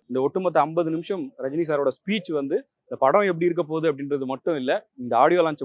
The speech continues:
முடிச்சுட்டு வெளியில போற எல்லாருக்குமே பர்சனலா ஒரு கனெக்ட் ஆயிருக்கும், பர்சனலா வந்து ஒரு டேக் அவே இருக்கும், மோட்டிவேஷனாவும் சரி. அதே நேரத்துல, அஹ், சினிமா இண்டஸ்ட்ரி எப்படி இருக்கு, சினிமால மட்டும் இல்ல,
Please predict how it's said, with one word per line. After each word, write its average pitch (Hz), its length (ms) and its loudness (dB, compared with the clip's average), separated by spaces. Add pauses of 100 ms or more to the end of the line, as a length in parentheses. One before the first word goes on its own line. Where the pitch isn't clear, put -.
முடிச்சுட்டு 160 260 -6
வெளியில 156 260 -2
போற 143 280 -2
எல்லாருக்குமே 156 560 -4 (260)
பர்சனலா 202 420 2
ஒரு 170 140 0
கனெக்ட் 143 220 -2
ஆயிருக்கும், 135 440 -2
பர்சனலா 180 400 2
வந்து 170 180 0
ஒரு 156 200 -2
டேக் 196 220 2
அவே 160 220 0
இருக்கும், 127 320 -8 (320)
மோட்டிவேஷனாவும் 156 640 2
சரி. 139 360 -2
அதே 139 260 -2
நேரத்துல, 156 500 -4 (460)
அஹ், 127 160 -4
சினிமா 233 380 0
இண்டஸ்ட்ரி 175 340 -2
எப்படி 143 200 -2
இருக்கு, 127 360 -4 (100)
சினிமால 190 320 -2
மட்டும் 160 240 0
இல்ல, 135 200 -4